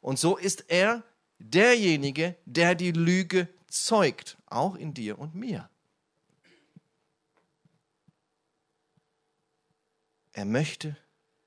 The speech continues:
vernichten. Er ist der Durcheinanderbringer, der Verleumder, der Ankläger,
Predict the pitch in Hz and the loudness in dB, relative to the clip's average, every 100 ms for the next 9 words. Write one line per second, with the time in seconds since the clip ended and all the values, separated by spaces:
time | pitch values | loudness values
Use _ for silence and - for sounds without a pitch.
0 | _ _ _ - - 110 120 123 - - | _ _ _ -20 -10 -6 -4 -6 -8 -16
1 | - _ _ _ _ _ _ _ _ _ | -20 _ _ _ _ _ _ _ _ _
2 | _ _ _ _ _ _ _ 101 92 104 | _ _ _ _ _ _ _ -12 -10 -10
3 | - 131 151 139 135 156 147 143 147 160 | -6 -4 -4 -4 -6 -8 -10 -12 -10 -10
4 | 170 _ _ - 107 - 104 92 107 151 | -12 _ _ -20 -20 -14 -8 -4 -2 -2
5 | 160 180 180 _ _ 98 - - 175 175 | -6 -8 -10 _ _ -10 -10 -10 -10 -10
6 | - 101 92 92 139 | -12 -10 -10 -10 -14